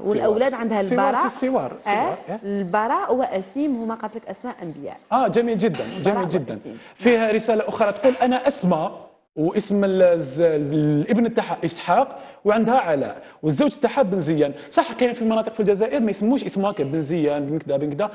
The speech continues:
Speaker 1: على، على حسب ال-، جدهم الكبير ولا الناس ال-، اللقب العائلي الكبير، فيكملوا به يسموا به الصغار حتى يقول لك تستمر السلالة ديالهم.
Speaker 2: نعم.
Speaker 1: مم، مم.
Speaker 2: وكاين رسالة أخرى إذا سيدة تقول: "أنا أولادي أسميهم نزيم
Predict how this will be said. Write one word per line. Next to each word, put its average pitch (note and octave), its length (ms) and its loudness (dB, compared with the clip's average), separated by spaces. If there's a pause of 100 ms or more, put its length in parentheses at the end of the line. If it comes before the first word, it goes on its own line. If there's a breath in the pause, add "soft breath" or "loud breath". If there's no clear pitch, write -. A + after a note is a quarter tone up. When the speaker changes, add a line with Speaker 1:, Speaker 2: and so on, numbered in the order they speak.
(180 loud breath)
Speaker 1:
على، F#3 140 2
على E3+ 100 -4
حسب F#3+ 320 0
ال-، E3 220 2
جدهم D#3 280 0
الكبير D3 380 0
ولا C3+ 120 0
الناس D3 320 -2
ال-، C3+ 520 -2 (180)
اللقب F3+ 320 0
العائلي D#3+ 400 0
الكبير، C#3 340 -2 (260 loud breath)
فيكملوا F#3 440 0
به G3 120 0
يسموا F#3+ 280 -2
به D3 100 -2
الصغار F#3+ 420 0 (140 loud breath)
حتى G3+ 240 -4
يقول G#3 220 0
لك G3+ 100 -4
تستمر F#3+ 540 -4
السلالة D3+ 420 0
ديالهم. A#2 360 -4 (360)
Speaker 2:
نعم. A3 320 -4
Speaker 1:
مم، B2+ 100 -2 (180)
مم. B3+ 180 -6
Speaker 2:
وكاين D#4 280 0
رسالة D4+ 260 0
أخرى C#4+ 220 -2
إذا B3 140 0
سيدة A#3 240 -2
تقول: B3+ 240 -6
"أنا A3+ 140 -6
أولادي A3 440 -2
أسميهم G#3+ 580 -6
نزيم G3 520 -4